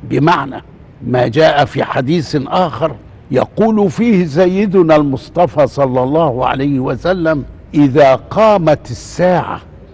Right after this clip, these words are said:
أي إذا قامت القيامة، "وفي يد أحدكم فسيلة فليغرسها". وهذا يبين لنا عظمة قيمة الغرس والزرع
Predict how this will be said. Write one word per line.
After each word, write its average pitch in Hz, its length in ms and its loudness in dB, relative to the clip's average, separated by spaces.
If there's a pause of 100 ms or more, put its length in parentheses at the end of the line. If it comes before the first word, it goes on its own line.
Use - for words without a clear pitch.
(680)
أي 127 120 0
إذا 131 320 -2
قامت 156 600 -2
القيامة، 139 720 -2 (1040)
"وفي 139 420 0
يد 214 260 4
أحدكم 185 800 2
فسيلة 165 720 2 (520)
فليغرسها". 165 800 0 (380)
وهذا 143 480 4
يبين 135 680 2
لنا 156 360 0 (640)
عظمة 226 1160 2 (1300)
قيمة 262 640 4
الغرس 160 560 -2
والزرع 107 600 -8